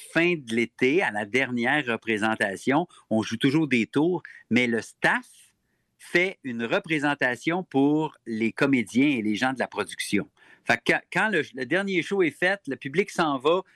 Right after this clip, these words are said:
là, nous autres, on se fait un souper, on prend un verre, puis là, là, le staff monte sur le stage et ils font une parodie du show de l'été, tu sais.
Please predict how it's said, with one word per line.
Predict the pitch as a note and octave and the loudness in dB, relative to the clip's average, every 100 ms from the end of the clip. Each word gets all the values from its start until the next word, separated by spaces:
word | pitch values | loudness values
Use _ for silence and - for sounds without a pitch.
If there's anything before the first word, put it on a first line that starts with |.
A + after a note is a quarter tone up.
| - | -2
là, | D3+ | 0
nous | D3+ | 0
autres, | F#3+ D#3 | -2 -2
on | |
se | - | -2
fait | F3 E3+ | 0 0
un | |
souper, | - C#3 - D#3+ G3 - _ - | -2 -6 0 2 0 -4 _ -6
on | A2 | -4
prend | - | 0
un | E3+ D3 | 0 2
verre, | C3 D3+ F3+ - _ _ | 0 0 -4 -12 _ _
puis | - C3 | -6 0
là, | F3+ | 0
là, | D#3+ | 0
le | C#3 A2+ | -4 -6
staff | - D#3+ D#3+ | -4 -4 -2
monte | C#3+ G3+ G3+ | -2 -2 -2
sur | D3+ | -6
le | |
stage | - C#3+ D#3+ F#3 D#3 - _ A#2+ | -2 0 0 -2 -14 -20 _ -2
et | |
ils | B2 | -2
font | - F3+ | 0 2
une | D3+ A2+ | 2 0
parodie | F3+ F3+ D3 B2+ G2+ D#3 | 0 0 0 -2 -4 -10
du | C#3 G2 | -8 -6
show | - - A#2 - _ _ - | -4 0 0 -2 _ _ -4
de | G#2 | 0
l'été, | G2 F2+ - F2+ D#2+ - - | 2 0 -2 -4 -4 -12 -4
tu | |
sais. | - A#2 | 0 0